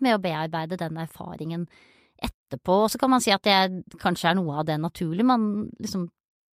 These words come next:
trekker til de som har samme erfaring, men, eh, samtidig så er jo dette mye av det samme, ikke sant, som, eh, egentlig A U F-ere etter,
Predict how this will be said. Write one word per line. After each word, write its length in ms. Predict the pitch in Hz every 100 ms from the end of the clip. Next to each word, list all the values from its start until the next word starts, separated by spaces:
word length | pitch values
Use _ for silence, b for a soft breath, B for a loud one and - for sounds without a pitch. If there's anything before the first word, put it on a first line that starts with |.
| _
trekker 320 | 254 202 - 196
til 80 |
de 100 | 185 180
som 100 | 208
har 180 | 180 170
samme 320 | - 185 165
erfaring, 560 | 170 - 180 175 269 339
men, 220 | 294 269 254 b b b b b -
eh, 400 | 269 262 254 - - -
samtidig 380 | - 294 262 233
så 80 | 330
er 80 | 277
jo 60 |
dette 180 | 226 262
mye 140 | 311 202
av 80 | 233
det 60 |
samme, 400 | - 311 202 254
ikke 160 | 349 -
sant, 240 | 277 247
som, 320 | - 277 262 269
eh, 220 | 269 247 226 - - _
egentlig 400 | 294 226 - 233
A 60 | 214
U 60 | 208
F-ere 400 | - - 196 208 220
etter, 640 | - - 190 185 190 -